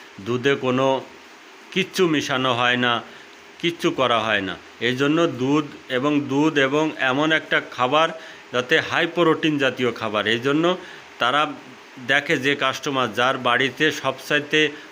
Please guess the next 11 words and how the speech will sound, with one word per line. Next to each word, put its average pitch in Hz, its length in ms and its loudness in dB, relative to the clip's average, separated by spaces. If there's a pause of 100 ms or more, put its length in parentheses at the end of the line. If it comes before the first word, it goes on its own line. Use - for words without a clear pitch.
(100)
ভালো 123 320 4
দুধ, 135 460 0
ভালো 127 300 2
মানের 131 380 0
দুধ, 131 240 2 (440)
কোনো 131 220 2
ভেজাল 127 440 0
নির্ভেজাল 131 600 0
ছাড়া 123 380 0 (300)
দুধ 131 300 2
পাচ্ছে, 151 420 2